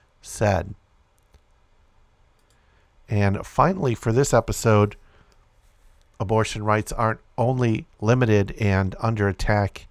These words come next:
here in the U S, but also are oppressing women around the world. This piece is published at W H I O dot com,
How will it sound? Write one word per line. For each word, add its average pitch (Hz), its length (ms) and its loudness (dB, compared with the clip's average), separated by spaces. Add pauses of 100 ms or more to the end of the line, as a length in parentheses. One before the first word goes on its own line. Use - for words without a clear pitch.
here 95 360 -2
in 95 180 -4
the 92 80 -4
U 95 260 0
S, 101 220 0
but - 260 -2 (560)
also 98 480 2
are 92 480 0 (800)
oppressing 104 560 0
women 101 440 2 (300)
around 92 360 4
the 87 80 2
world. 95 560 4 (1700)
This - 300 -6 (160)
piece 107 380 -4
is 98 720 0
published 135 360 -2
at - 240 -6
W 117 400 0
H 101 260 -4 (140)
I 117 340 -2
O 95 340 0 (640)
dot 90 320 0
com, 101 520 0